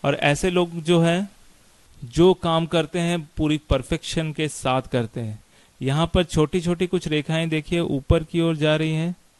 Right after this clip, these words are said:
जीवन रेखा की ओर supportive lines हैं।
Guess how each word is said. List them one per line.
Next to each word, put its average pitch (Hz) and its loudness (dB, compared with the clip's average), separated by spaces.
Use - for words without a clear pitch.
जीवन 139 0
रेखा 143 0
की 156 -2
ओर 160 2
supportive 151 2
lines 156 0
हैं। 165 0